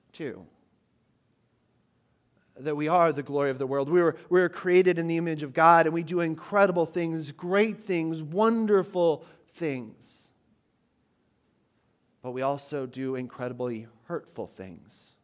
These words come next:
Oftentimes, the people that are closest to us, the people that we are supposed to love the most. And so we're the glory and the garbage of the world.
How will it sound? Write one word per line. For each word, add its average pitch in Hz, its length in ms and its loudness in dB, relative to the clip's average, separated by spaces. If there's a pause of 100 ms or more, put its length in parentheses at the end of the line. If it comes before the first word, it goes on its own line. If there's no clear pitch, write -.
(1200)
Oftentimes, 156 840 -4
the 143 160 -10
people 143 320 -12
that 131 140 -6
are 123 140 -4
closest 156 800 -8
to 185 160 -2
us, 123 160 -4
the 139 100 -8
people 156 280 -6
that 151 100 -2
we 151 240 -6
are 147 260 -2 (180)
supposed 170 460 -2
to 156 180 2 (160)
love 170 460 6
the 160 100 2
most. 180 340 2
And 165 140 0
so 180 140 0
we're 175 120 4
the 170 160 4
glory 185 600 2
and 165 180 0
the 165 80 0
garbage 170 680 0
of 151 180 -2
the 156 80 -6
world. 165 480 2